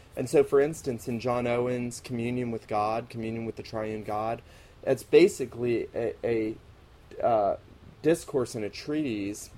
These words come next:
based on the Song of Solomon to encourage communion between the believer and God in Christ. Um, and I think it would, it would s-, be safe to say that while they differ in how they interpret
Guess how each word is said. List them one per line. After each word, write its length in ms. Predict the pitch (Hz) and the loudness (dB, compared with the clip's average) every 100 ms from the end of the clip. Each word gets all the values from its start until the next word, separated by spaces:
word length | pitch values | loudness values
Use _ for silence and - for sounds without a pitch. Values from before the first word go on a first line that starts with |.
| - | 8
based 380 | 139 156 - - | 8 8 -2 -10
on 240 | - 135 127 | -2 0 -2
the 60 | |
Song 260 | 110 117 110 | -4 -6 -6
of 80 | 101 | -6
Solomon 760 | 120 113 104 80 60 60 62 - - - - - - - | -4 -4 -4 -8 -10 -12 -12 -16 -20 -20 -20 -20 -20 -6
to 180 | 139 120 | -2 -2
encourage 680 | 110 - 147 143 117 - | -4 -2 2 4 2 -2
communion 580 | - 113 117 123 117 104 | -10 -6 -4 -4 -4 -4
between 460 | 104 104 - 113 107 | -6 -10 -8 -6 -6
the 80 | |
believer 720 | 98 101 107 110 107 104 104 101 - - - | -6 -6 -4 -4 -2 -2 -4 -8 -20 -20 -14
and 200 | 107 104 | -10 -6
God 280 | 104 104 101 | -2 0 0
in 260 | 95 101 98 | -2 -6 -8
Christ. 720 | - 98 - - - - - - - - - - - | -6 -6 -6 -10 -12 -14 -18 -20 -20 -20 -20 -20 -4
Um, 580 | 127 117 107 104 101 107 - - - - - - - - - - - | 2 4 4 2 -2 -8 -16 -20 -20 -20 -20 -20 -20 -20 -20 -8 0
and 160 | 143 | 4
I 80 | 139 | 4
think 360 | 139 156 139 - | 2 -4 -4 -4
it 140 | 139 143 | -2 -2
would, 140 | 131 - | -4 -2
it 200 | 135 147 | 2 2
would 140 | 135 123 | 0 -6
s-, 240 | - - 139 | -10 -16 -8
be 120 | 143 | -6
safe 380 | 131 - 185 180 | -6 2 2 2
to 100 | - | -4
say 300 | 131 - 127 | -6 0 2
that 280 | 120 117 110 - - - - - | 2 0 0 -6 -20 -20 -20 -16
while 400 | 135 135 135 131 | 0 6 8 8
they 160 | 131 | 2
differ 560 | 123 113 156 - 147 135 | 0 0 0 2 0 2
in 300 | - 123 117 | 0 -4 -4
how 240 | 120 135 | 0 0
they 160 | 139 127 | 2 0
interpret 680 | 117 - 127 117 117 110 | -2 -4 -6 -4 -2 -2